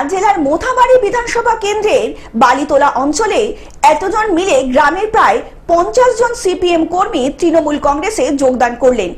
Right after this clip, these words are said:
এই যোগদান সভায় উপস্থিত ছিলেন রাজ্যের উত্তরবঙ্গ উন্নয়ন, জলপথ ও সেচ দপ্তরের প্রতিমন্ত্রী সাবিনা ইয়াসমিন, মালদা জেলা পরিষদের পরত কর্মাধ্যক্ষ ফিরোজ শেখ সহ তৃণমূল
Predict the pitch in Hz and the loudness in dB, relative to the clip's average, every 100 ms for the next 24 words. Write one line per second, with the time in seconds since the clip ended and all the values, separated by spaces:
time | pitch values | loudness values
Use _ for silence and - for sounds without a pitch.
0 | - - - - 415 480 415 320 359 381 | -14 -20 -14 -2 2 2 2 2 2 0
1 | - 466 453 453 349 294 320 330 311 302 | 0 0 0 -2 -2 -2 -2 -2 -6 -4
2 | 339 370 269 233 247 392 370 - - 294 | -2 0 2 0 0 -2 -4 -6 -8 -2
3 | 330 440 427 427 415 415 311 302 339 330 | -2 0 0 0 0 0 0 2 2 2
4 | 254 277 320 370 370 359 - - 392 - | 2 0 0 2 2 2 -2 -2 0 -2
5 | - 320 330 349 359 370 - - 349 392 | 0 0 0 -2 -2 -4 -8 -6 0 0
6 | 415 403 349 403 330 285 415 - 262 269 | 0 0 0 0 -2 -2 -4 0 0 2
7 | 277 240 240 302 - 381 403 - - 247 | 0 2 2 0 -2 -6 -6 -10 -4 2
8 | 277 330 381 269 269 330 415 440 349 349 | 2 4 2 2 -2 2 2 2 0 0
9 | 359 392 302 226 - - - 311 320 370 | 2 2 2 -2 -6 -8 2 4 4 2
10 | 370 311 311 370 466 440 403 440 440 - | 0 2 2 2 2 -2 -2 -2 -4 -10
11 | - 349 359 359 - 330 - - 403 339 | 0 2 2 -2 -4 -4 -2 2 2 2
12 | 247 349 330 370 349 | 0 0 0 0 -2